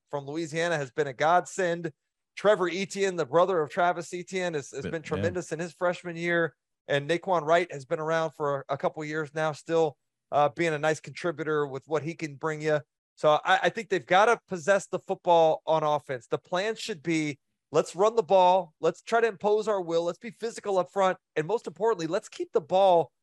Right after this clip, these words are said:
Speaker 1: away from Tennessee's offense. Let's take some of the air out of the game and shorten this thing as much as we possibly can and hope that we can get into the fourth quarter and have an opportunity to be within a score, 'cause Florida cannot score with Tennessee. If Tennessee st-, starts getting that tempo going,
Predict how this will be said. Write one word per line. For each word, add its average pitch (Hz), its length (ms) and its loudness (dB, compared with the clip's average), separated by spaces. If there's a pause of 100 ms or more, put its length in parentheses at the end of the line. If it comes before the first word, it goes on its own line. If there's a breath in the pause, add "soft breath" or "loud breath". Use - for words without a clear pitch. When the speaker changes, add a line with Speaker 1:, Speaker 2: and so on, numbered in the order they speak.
(120)
Speaker 1:
away 156 300 2
from 165 160 -12
Tennessee's 160 540 -6
offense. 143 420 0
Let's 208 160 -2
take 302 200 -6
some 220 180 -6
of 190 60 -6
the 175 120 -2
air 175 160 2
out 165 80 4
of 143 80 -8
the 127 60 -14
game 151 240 -6
and 131 80 -14
shorten 165 340 -8
this 139 140 -14
thing 151 180 -6
as 123 100 -14
much 147 180 -4
as - 100 -20
we 135 100 -14
possibly 139 460 -2
can 180 340 -4 (340)
and 170 140 2
hope 226 260 2
that 202 80 0
we 185 120 -4
can 170 80 -18
get 180 160 0
into 165 200 -6
the 143 120 -2
fourth 180 280 -6
quarter 170 480 4 (380)
and 165 80 0
have 180 200 4
an 165 80 2
opportunity 165 600 -4
to 139 140 -10
be 156 140 -4
within 151 260 -2
a 135 60 -10
score, 165 280 0
'cause 147 200 -8
Florida 262 260 4
cannot 190 380 -2
score 170 320 0
with 139 100 -6
Tennessee. 139 400 -8
If 123 100 -10
Tennessee 226 360 -6
st-, - 280 -14
starts 190 220 -6
getting 202 160 -4
that 170 140 -2
tempo 196 320 -4
going, 196 340 -4